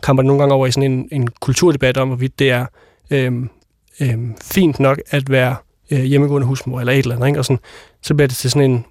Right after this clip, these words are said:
netop sådan en jantelovsdebat om sådan, om skal alle være akademikere og sådan noget. Jeg synes, det, at man, hvis man først og fremmest er i konkurrence med sig selv, så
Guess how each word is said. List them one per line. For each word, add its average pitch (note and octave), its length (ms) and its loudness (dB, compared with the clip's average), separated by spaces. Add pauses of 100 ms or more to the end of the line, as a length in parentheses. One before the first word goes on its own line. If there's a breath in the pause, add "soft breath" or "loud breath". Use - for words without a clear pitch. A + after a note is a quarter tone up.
(140)
netop D#3 340 0
sådan D3 120 2
en C3+ 60 2
jantelovsdebat C3+ 720 0
om A#2+ 140 0
sådan, A#2+ 220 -4
om A#2 80 -2
skal - 160 -4
alle B2 180 -2
være A#2 100 -2
akademikere B2+ 460 -8
og A#2 40 -14
sådan - 100 -12
noget. - 420 -16
Jeg C#3+ 80 4
synes, D#3 260 4
det, F3 220 2
at E3 100 -2
man, C3 220 -2
hvis C#3+ 120 -6
man B2+ 80 2
først D3+ 160 2
og - 40 -14
fremmest C#3 260 0
er - 80 -8
i C3+ 100 -4
konkurrence B2+ 580 0
med C#3 100 2
sig B2 100 -2
selv, C3+ 140 0
så C#3+ 240 -2